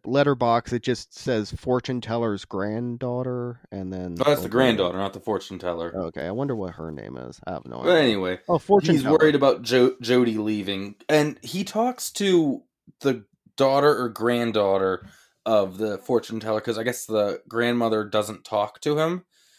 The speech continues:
Speaker 2: but, so he, like, uses almost like a translator, but she can speak English because the granddaughter goes, "She can understand you, talk to her."
Speaker 1: And it's almost like he's like, "Oh yeah, like, I forgot."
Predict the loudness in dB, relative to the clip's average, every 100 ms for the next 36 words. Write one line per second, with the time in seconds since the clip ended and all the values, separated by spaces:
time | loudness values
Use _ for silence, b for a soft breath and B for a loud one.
0 | _ _ 2 2 0 _ -4 2 4 6
1 | 4 0 _ _ -8 -2 -2 0 0 0
2 | -2 -4 -2 2 2 2 0 -2 0 -2
3 | -2 -2 -2 -2 -4 -4 -2 -2 -2 -2
4 | -2 -4 -4 2 2 2 -8 -10 -10 -10
5 | _ _ -2 2 2 2 2 2 2 0
6 | b b b -4 -2 2 2 0 0 2
7 | 2 0 0 -2 -2 0 4 4 4 -2
8 | _ _ _ _ _ _ _ b b 2
9 | 4 6 6 6 6 6 4 4 4 4
10 | 4 6 8 10 8 8 6 2 0 4
11 | 6 6 4 2 4 4 2